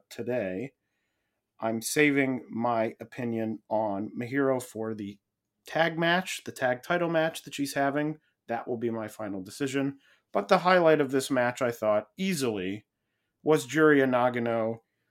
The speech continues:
who is great to watch in every match she has. She rules, and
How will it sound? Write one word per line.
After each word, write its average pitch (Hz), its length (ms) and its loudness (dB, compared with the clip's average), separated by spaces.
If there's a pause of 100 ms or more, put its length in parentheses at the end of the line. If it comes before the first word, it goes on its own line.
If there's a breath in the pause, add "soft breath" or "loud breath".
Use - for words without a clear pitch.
(280)
who 135 540 4 (440)
is 147 160 0
great 156 280 4
to 165 60 0
watch 143 320 6
in 139 140 0
every 139 240 0
match 127 300 2
she 127 100 -4
has. 120 300 0
She 151 180 -2
rules, 120 600 2 (260)
and 123 720 0